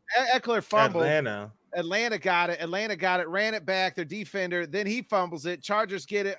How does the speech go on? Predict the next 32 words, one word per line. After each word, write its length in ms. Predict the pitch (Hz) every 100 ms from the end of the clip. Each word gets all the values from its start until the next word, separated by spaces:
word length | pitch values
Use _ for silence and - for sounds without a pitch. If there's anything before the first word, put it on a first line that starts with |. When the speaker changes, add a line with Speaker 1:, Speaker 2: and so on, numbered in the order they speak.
| -
Speaker 1:
first 300 | 202 202 -
down, 420 | 202 190 185 170 - _ _ _ _ _ _
and 280 | 151 160 160
then 220 | 160 156
one 140 | 160 147
play 180 | 160
later, 240 | 147 147 143
San 220 | - 143
Diego's, 320 | 139 127 117
like, 180 | 120 117
kicks 240 | - 135
a 60 | 127
game-winning 480 | 104 131 123 120 107
field 240 | - 117
goal 100 | 107
or 100 | 101
whatever. 480 | 101 107 104 104 101 _ _ _ -
Uh, 340 | 113 107 104 101 107
but, 260 | 123 - 131
uh, 220 | 117 110 -
I 80 | 123
mean, 160 | 135 135
that's 180 | 151 165
just 160 | 151
the 60 | 160
Chargers 440 | - 175 147 127
for 220 | - 117
you. 180 | 110 113 - _ _ _ -
Uh, 60 |
Speaker 2:
Yeah, 360 | 127 131 135 143
I, 80 |
I, 40 | -